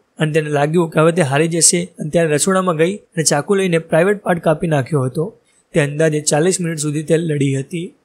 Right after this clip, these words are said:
આ દરમિયાન પરિવારના અન્ય સભ્યો પણ આવી ગયા હતા અને તેમણે યુવકને માર માર્યો હતો અને માતાએ એમ પણ કહ્યું હતું કે તેને પ્રાઇવેટ પાર્ટ કાપવાનો કોઈ અફસોસ નથી અને તે સમયે તેનું માથું ગુસ્સામાંથી ભમકતું હતું અને તે આવા લોકોને આ રીતની સજા આપવા માંગતી હતી.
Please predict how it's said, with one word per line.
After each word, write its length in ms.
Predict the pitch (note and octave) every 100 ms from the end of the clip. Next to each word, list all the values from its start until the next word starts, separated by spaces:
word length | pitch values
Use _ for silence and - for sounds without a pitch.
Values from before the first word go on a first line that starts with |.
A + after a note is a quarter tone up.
| - _ -
આ 60 |
દરમિયાન 240 | D#3+ D#3+ E3
પરિવારના 400 | E3+ E3 E3+ E3
અન્ય 200 | D#3 F3+
સભ્યો 280 | E3 E3+ E3+
પણ 160 | E3+
આવી 200 | D3+ E3
ગયા 240 | E3+ E3+ D#3+
હતા 220 | F3+ F3
અને 240 | A3+ D#3
તેમણે 200 | E3 D#3+
યુવકને 340 | D#3+ E3+ E3+ E3
માર 240 | D3+ D#3+
માર્યો 360 | C#3 C3+ D#3+ D#3
હતો 200 | G3 G#3 - - -
અને 100 | E3+
માતાએ 340 | E3 D#3 D#3+ F3
એમ 140 | E3+
પણ 120 | F#3+
કહ્યું 300 | F#3+ E3+ E3+
હતું 200 | D#3+ E3+
કે 320 | D#3 D#3+ D#3 -
તેને 140 | D#3+
પ્રાઇવેટ 380 | D#3 D3+ E3+ F#3
પાર્ટ 260 | F3+ E3+ -
કાપવાનો 380 | E3 D3 F3 D#3
કોઈ 160 | E3
અફસોસ 400 | C#3 - F3+ E3+
નથી 280 | F3 E3 F3+ - - - -
અને 100 | C#3+
તે 120 | F#3+
સમયે 280 | F3+ F3+ F3
તેનું 220 | E3+ D#3+
માથું 320 | D3 C#3+ F#3
ગુસ્સામાંથી 400 | D3+ - E3 E3
ભમકતું 560 | C#3+ C#3 D#3+ D#3 F#3+ F3
હતું 300 | F3+ F#3 F#3 _ -
અને 140 | E3+ D#3+
તે 100 | E3
આવા 160 | E3+
લોકોને 380 | F3 D#3 F3+ D#3+
આ 80 | D#3+
રીતની 300 | D#3 F3 E3
સજા 260 | D#3+ D3+
આપવા 400 | D3+ D3 D3+ D3 - _
માંગતી 400 | E3+ D3+ - D3
હતી. 340 | C3+ C3+ F3+